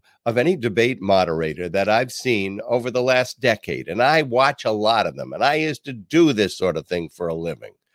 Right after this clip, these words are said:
Uh, I think you could apply to her that old repeated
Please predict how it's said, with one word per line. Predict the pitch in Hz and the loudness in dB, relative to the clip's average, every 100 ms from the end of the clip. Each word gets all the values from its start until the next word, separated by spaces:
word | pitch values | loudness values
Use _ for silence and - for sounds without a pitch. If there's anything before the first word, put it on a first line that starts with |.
| _ _ _ _ _ - | _ _ _ _ _ -6
Uh, | 95 87 85 - | -2 0 -2 0
I | 143 156 | 2 2
think | - 165 139 147 | 2 -2 -2 -6
you | 143 123 - _ | -6 -6 -12 _
could | - 139 123 104 123 - _ _ | -2 0 0 -2 -6 -8 _ _
apply | 117 107 139 139 143 143 | -4 -4 2 4 4 2
to | 131 | -2
her | 117 120 110 - _ _ _ _ _ - | -2 -2 -2 -6 _ _ _ _ _ -6
that | 117 107 - | -2 -2 0
old | 123 123 123 113 113 _ _ _ _ _ _ | 0 2 0 -2 -10 _ _ _ _ _ _
repeated | 101 101 - - 147 127 120 110 | -8 -8 -8 -6 -4 -2 -4 -4